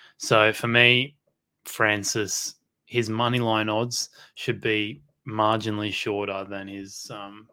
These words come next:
than his K O line. So, yeah, there's my betting insight for Ngannou. I also think Gane, I've seen Gane at decision at, like, maybe fives or sixes. I think sixes is definitely value,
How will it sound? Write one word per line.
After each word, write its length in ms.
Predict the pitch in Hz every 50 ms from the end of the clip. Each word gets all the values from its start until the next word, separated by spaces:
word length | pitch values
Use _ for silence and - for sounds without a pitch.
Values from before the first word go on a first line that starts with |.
| _ -
than 100 | 110 101
his 140 | 104 101
K 280 | - - - 110 104 101
O 120 | 101 101
line. 400 | 101 101 101 104 104 104 107 110 - _ _ _ - - - - - - - - _
So, 440 | - - - 120 107 107 104 104 101 - - _ _ _ _ _ _ _ _ _ - - _ _ _ _ _ _ _ _
yeah, 260 | - 127 135 135 110 - _ -
there's 260 | - 120 123 123 117
my 120 | 127 123
betting 320 | 120 113 127 123 120 120 120
insight 600 | 123 127 123 - - 123 113 113 113 113 - -
for 480 | - - - 117 110 110 110 110 117 - _ _ _ _ _ _ _ _ -
Ngannou. 500 | 120 120 113 110 113 107 110 113 113 120
I 40 |
also 380 | 143 139 147 165 175 143 - 165
think 280 | 143 170 170 143 143 -
Gane, 300 | 139 127 135 139 139 131
I've 140 | 120 117
seen 260 | - - 160 160 147 139
Gane 380 | 143 131 123 131 135 131 127
at 80 | 120 113
decision 560 | 117 120 107 - - 123 120 120 151 170 170
at, 120 | 147 113
like, 320 | 107 107 104 110 - - - _ _ - - - _ _ _
maybe 300 | 120 117 117 120 120 120
fives 520 | 110 - - - 110 107 117 127 131 127 127
or 100 | 123 107
sixes. 640 | - - - 131 139 - - 165 156 147 143 147 - -
I 100 | 120 123
think 180 | 147 151 143
sixes 460 | 143 - - 147 143 - - 135 110
is 140 | 98 92 -
definitely 580 | - - 117 107 - - 117 107 104 104 101 98
value, 540 | 98 104 101 101 104 107 113 117 120 147